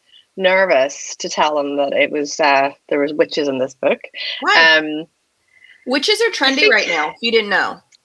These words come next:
Speaker 1: th-, they, they are, but this, this was, the,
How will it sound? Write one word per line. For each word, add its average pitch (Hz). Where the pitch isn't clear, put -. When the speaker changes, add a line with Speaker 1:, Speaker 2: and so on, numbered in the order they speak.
Speaker 1:
th-, 269
they, 285
they 269
are, 302
but 247
this, 311
this 330
was, 339
the, 262